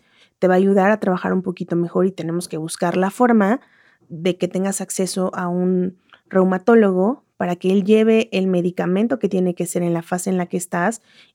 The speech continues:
y yo lo único que haré es un tratamiento coadyuvante para poder mejorar tu salud o darte una mejor calidad de vida hasta donde me es posible, pero no puedes dejar los medicamentos por solamente hacer ozonoterapia. Y hay muchos doctores que sí me ha pasado que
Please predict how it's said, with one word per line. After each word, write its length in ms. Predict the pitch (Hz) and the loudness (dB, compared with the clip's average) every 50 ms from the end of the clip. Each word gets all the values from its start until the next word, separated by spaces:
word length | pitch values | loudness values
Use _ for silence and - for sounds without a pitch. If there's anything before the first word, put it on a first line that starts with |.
| _ | _
y 200 | - 208 208 196 | -2 0 0 2
yo 240 | 175 208 202 196 208 | 2 4 4 4 4
lo 100 | 208 208 | 4 2
único 280 | 202 202 208 202 214 208 | 2 2 0 0 -2 -2
que 80 | - | -2
haré 260 | 208 202 208 220 226 - | 0 2 2 2 0 0
es 140 | 208 - - | -4 -4 -2
un 100 | 208 202 | -2 -2
tratamiento 520 | - 202 196 202 196 196 196 185 196 190 | -2 -2 -2 0 0 0 0 0 -2 -2
coadyuvante 580 | - 202 185 180 214 196 190 202 202 196 196 180 | 0 -2 0 2 2 2 2 2 2 2 0 0
para 180 | 190 175 180 | 0 -2 -2
poder 260 | 175 - 180 180 180 180 | 0 0 0 2 2 2
mejorar 540 | 185 185 180 - 185 175 175 180 180 185 - - _ _ _ _ _ _ _ _ | 0 -2 -2 -2 -2 -2 0 0 -2 -4 -6 -12 _ _ _ _ _ _ _ _
tu 120 | - 214 | 0 0
salud 420 | 196 - 202 190 196 196 196 196 196 - | 0 2 0 2 2 2 2 0 -2 -2
o 120 | - 202 | -4 -4
darte 240 | 196 196 190 - - | -4 -2 -4 -4 -4
una 140 | 202 196 190 | -2 -2 -2
mejor 320 | 190 190 - - 202 202 | -2 -4 -4 -4 -4 -2
calidad 340 | - 202 190 190 190 185 180 | 0 0 2 2 2 2 2
de 100 | 185 185 | 0 0
vida 380 | 185 185 190 190 175 175 202 - _ | 0 0 -2 -2 -4 -6 -8 -12 _
hasta 280 | _ - 180 - - 180 | _ -12 -10 -8 -8 -6
donde 180 | 175 175 175 175 | -4 -2 -2 0
me 160 | 175 180 185 | 0 -2 -2
es 100 | 180 - | -4 -6
posible, 560 | - - 208 208 - 330 359 233 202 - - _ | -8 -8 -8 -4 -2 0 0 0 -2 -6 -4 _
pero 160 | 175 175 175 | -2 0 0
no 180 | 185 196 196 196 | 0 -2 -2 0
puedes 160 | 220 214 202 | -2 -2 -2
dejar 220 | 190 180 190 185 | -2 -4 -4 -4
los 120 | 185 180 185 | -2 -2 -2
medicamentos 840 | 185 180 180 180 190 190 196 190 185 180 175 175 185 214 - - _ _ _ _ _ - - - _ _ | -2 -4 -2 -2 -2 -2 0 0 -2 -2 -2 -2 -4 -4 -6 -12 _ _ _ _ _ -20 -20 -20 _ _
por 160 | _ 202 196 196 | _ 0 0 2
solamente 380 | 208 208 202 202 196 180 190 | 4 4 4 4 4 2 0
hacer 180 | 175 - 180 170 | 0 0 0 0
ozonoterapia. 720 | 175 - 170 165 165 165 185 185 196 196 - 160 165 - | 0 -2 -2 -4 -2 -2 0 0 0 -2 -2 -6 -6 -6
Y 140 | - 185 196 | -4 -2 0
hay 60 | 190 | 2
muchos 320 | 202 202 208 208 - 220 208 | 2 2 2 2 0 0 0
doctores 600 | 226 208 - - 208 190 185 185 190 185 - - _ _ _ _ _ _ _ _ _ _ | 0 -2 0 0 2 2 2 0 0 -4 -8 -16 _ _ _ _ _ _ _ _ _ _
que 100 | - 208 | -4 -4
sí 180 | 202 - - 247 | -2 0 0 0
me 120 | 254 247 | 2 2
ha 80 | 233 214 | 0 0
pasado 520 | - 208 208 - 190 180 180 180 185 185 _ _ | 0 0 0 0 0 0 0 0 0 -2 _ _
que 240 | - 190 185 180 | -8 -8 -8 -8